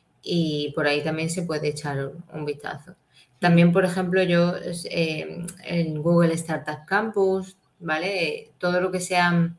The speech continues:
a nivel de, mm, ya no tanto, eh, incubadoras, sino aceleradoras, ¿vale? Porque muchas veces, eh, todo ese tipo de aceleradoras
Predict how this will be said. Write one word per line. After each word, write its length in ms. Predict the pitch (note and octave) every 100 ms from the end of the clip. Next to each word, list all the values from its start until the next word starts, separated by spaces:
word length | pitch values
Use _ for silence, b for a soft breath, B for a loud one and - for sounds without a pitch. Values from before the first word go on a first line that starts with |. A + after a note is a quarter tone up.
| B B B B -
a 100 | F3+
nivel 340 | F3+ F3 F3
de, 240 | F3+ F3+ F3
mm, 1080 | E3+ E3 D#3+ D#3+ F3 - _ _ - G3 F#3
ya 160 | A3+
no 140 | B3+ C4
tanto, 920 | C4 B3+ B3 A3+ G#3+ G#3 G3+ G3 F#3+
eh, 520 | F#3+ - - - - _ - -
incubadoras, 800 | F#3 F#3+ F3+ E3+ G#3 A3+ A3 -
sino 220 | F#3+ E3+
aceleradoras, 1080 | E3+ E3 D3+ C#3 C#3 D3 C#3+ - - - _ _ _ _ _ -
¿vale? 180 | E3+ F3
Porque 220 | E3+ F3
muchas 300 | F3 F3 F#3
veces, 440 | F#3+ F#3 E3+ E3 - -
eh, 380 | - D#2+ D3+ -
todo 180 | F3+ F#3+
ese 220 | F#3+ G3
tipo 220 | F#3 F3
de 80 | F3+
aceleradoras 840 | F3 F3+ F3 E3 E3 F#3 F3+ F#3